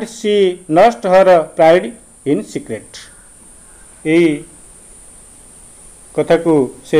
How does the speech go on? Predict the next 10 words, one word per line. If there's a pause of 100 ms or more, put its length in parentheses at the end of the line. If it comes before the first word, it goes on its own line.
ନିଜର (1700)
ସ୍ୱାମୀ
ପ୍ରତି
ଥିବା
ଗର୍ବକୁ (520)
ସେ (100)
ନିଜ (100)
ହୃଦୟରେ (460)
ଲୁଚାଇ
ରଖିଥିଲେ